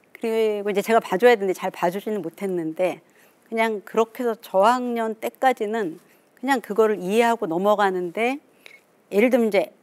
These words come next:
그 기본을 안 잡아주면 얘네가 과학 시간에는 뭘 해야 되고 수학 시간에는 뭘 배워야 되는지 모르고 그냥 기계적으로 따라갈 때가 있거든요. 그래서 저는 가끔 이제 시험 문제 내주기 뭐 이런 거 해요. 그럼 이제 얘네들이 무슨 생각을 하는지 알거든요.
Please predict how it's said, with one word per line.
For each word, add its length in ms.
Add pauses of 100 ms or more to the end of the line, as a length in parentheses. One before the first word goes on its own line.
(100)
그 180
기본을 540
안 180
잡아주면 720
얘네가 360
과학 380
시간에는 640
뭘 400
해야 200
되고 460 (420)
수학 340
시간에는 720 (260)
뭘 280
배워야 320
되는지 240
모르고 640 (340)
그냥 280
기계적으로 580
따라갈 420
때가 240
있거든요. 520 (340)
그래서 220
저는 200
가끔 520
이제 140
시험 400
문제 240
내주기 500 (520)
뭐 220
이런 280
거 140
해요. 440
그럼 160
이제 160
얘네들이 380
무슨 320
생각을 320
하는지 180
알거든요. 580